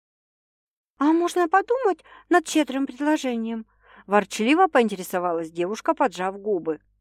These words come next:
«Предложение можно отклонить, а мои условия нет», парировал Стас.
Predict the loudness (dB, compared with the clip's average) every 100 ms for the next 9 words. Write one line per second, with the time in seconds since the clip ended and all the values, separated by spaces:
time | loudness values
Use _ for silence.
0 | _ _ _ -16 -10 -2 0 2 4 6
1 | 6 4 4 2 4 2 2 -2 -2 -4
2 | -6 -10 -6 -4 -2 0 0 -2 -4 2
3 | 2 6 6 4 -2 -8 -8 -8 _ _
4 | _ _ _ -6 -4 -2 -2 -2 -2 -6
5 | -10 -12 -12 -18